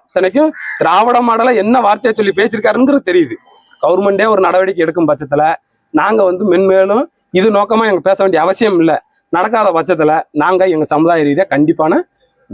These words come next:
உடனடி நடவடிக்கை நாங்க செய்யறதுக்கு ரெடி ஆக்கிட்டு இருக்கோம், ஆயத்தமாக்கிட்டு இருக்கோம். இது எங்களோட கோரிக்கை.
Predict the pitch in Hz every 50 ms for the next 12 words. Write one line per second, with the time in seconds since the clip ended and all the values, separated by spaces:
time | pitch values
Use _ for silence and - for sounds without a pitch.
0 | 117 139 160 196 226 240 233 277 277 262 214 202 208 208 226 226 320 285 202 -
1 | - 180 185 196 208 196 170 170 185 202 196 175 165 151 180 190 196 180 170 185
2 | - - 180 170 156 139 139 127 131 113 117 - _ _ _ _ _ _ - 170
3 | 190 240 262 208 190 196 208 214 202 190 208 - 180 175 180 170 135 143 -